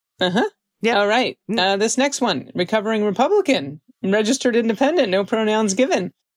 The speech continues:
Speaker 1: Just a quick thank you for getting me into the world of podcasts. I heard an ad for the Daily Beans News with Swearing and was intrigued enough to give it a try.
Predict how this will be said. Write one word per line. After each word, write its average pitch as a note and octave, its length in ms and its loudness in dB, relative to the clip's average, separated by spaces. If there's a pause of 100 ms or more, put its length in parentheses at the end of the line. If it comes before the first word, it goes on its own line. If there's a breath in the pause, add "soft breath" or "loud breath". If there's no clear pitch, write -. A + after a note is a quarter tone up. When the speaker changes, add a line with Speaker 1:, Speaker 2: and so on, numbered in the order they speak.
(240 soft breath)
Speaker 1:
Just C4 200 0
a - 40 -4
quick E4+ 180 0
thank A3+ 260 -2
you A3 80 -2
for G#3+ 120 -6
getting F3 300 -2
me F3 160 -2
into D#3+ 260 -4
the E3 80 -2
world D3+ 280 -2
of C3 100 -10
podcasts. F3 960 -4
I D3+ 120 -4
heard F#3+ 280 -2
an E4+ 220 -2
ad E3 280 -2
for A#3 60 -2
the G#3+ 140 -2
Daily G3 320 0
Beans C4+ 640 -2 (100)
News A#3+ 240 0
with A#3 140 -2
Swearing A3+ 480 0
and G3 80 0
was G3+ 120 -2
intrigued C4+ 680 0
enough E3+ 260 -2
to - 100 -4
give G#3+ 140 0
it G#3 60 -2
a G#3+ 60 0
try. A#3+ 540 -2